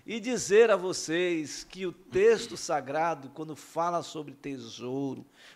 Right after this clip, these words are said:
quando fala sobre servir, quando fala sobre riquezas, esse texto aqui conclui dizendo lá no final, "Buscai primeiro o reino de Deus,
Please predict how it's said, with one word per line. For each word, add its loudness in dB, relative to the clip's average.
quando -10
fala -8
sobre -8
servir, -8
quando -14
fala -10
sobre -16
riquezas, -6
esse -12
texto -8
aqui -12
conclui -8
dizendo -10
lá -6
no -14
final, -16
"Buscai -12
primeiro -14
o -20
reino -12
de -20
Deus, -16